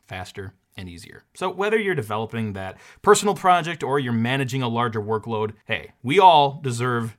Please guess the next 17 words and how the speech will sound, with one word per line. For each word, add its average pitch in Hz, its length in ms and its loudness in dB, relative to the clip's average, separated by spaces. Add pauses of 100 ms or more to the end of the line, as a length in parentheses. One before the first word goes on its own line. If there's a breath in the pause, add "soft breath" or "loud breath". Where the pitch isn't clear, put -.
simple, 123 680 -4
affordable, 110 540 -4
and 113 80 -8
accessible 107 520 -6
cloud 104 340 -6
computing 104 340 -10
solutions. 92 600 -16 (100)
You 139 120 -4
want 262 180 0
it - 20 -16
to 226 60 -12
be 226 100 -4
simple 220 340 0
and 196 120 -2
easy 107 280 -6
and 123 140 -4
affordable. 143 460 -2